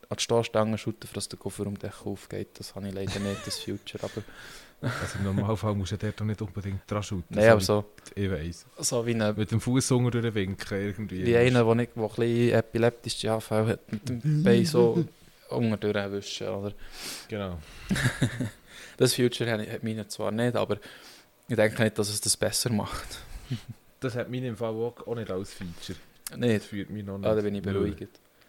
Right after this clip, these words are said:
Speaker 2: Ah, da nicht, der Typ.
Speaker 1: Wenn du mit der Fernbedienung willst, den Kofferraumdeckel auf, du, wie musst du drücken?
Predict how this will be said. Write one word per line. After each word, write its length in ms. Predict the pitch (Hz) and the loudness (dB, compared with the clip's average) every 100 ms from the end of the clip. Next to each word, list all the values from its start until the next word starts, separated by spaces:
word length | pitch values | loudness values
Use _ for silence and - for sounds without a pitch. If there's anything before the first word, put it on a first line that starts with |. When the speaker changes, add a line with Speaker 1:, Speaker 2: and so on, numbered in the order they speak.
| - 117 | -12 -8
Speaker 2:
Ah, 80 | 95 | -6
da 120 | 85 | -6
nicht, 320 | 78 76 - | -10 -14 -16
der 140 | 92 | -16
Typ. 160 | - 85 - _ _ | -14 -14 -16 _ _
Speaker 1:
Wenn 80 | 123 | 0
du 80 | 139 | 2
mit 160 | 143 | 2
der 80 | - | 0
Fernbedienung 540 | 123 127 139 139 143 135 | 0 0 0 -2 -2 -2
willst, 220 | 113 - | -4 -6
den 80 | 117 | -4
Kofferraumdeckel 760 | 120 120 135 131 123 123 - | -4 0 -2 0 0 -2 -2
auf, 140 | 123 - | -4 -6
du, 160 | - | -6
wie 80 | 107 | -4
musst 320 | 107 110 - | -2 -2 -4
du 40 | 127 | -8
drücken? 460 | - 101 - - | -6 -8 -8 -12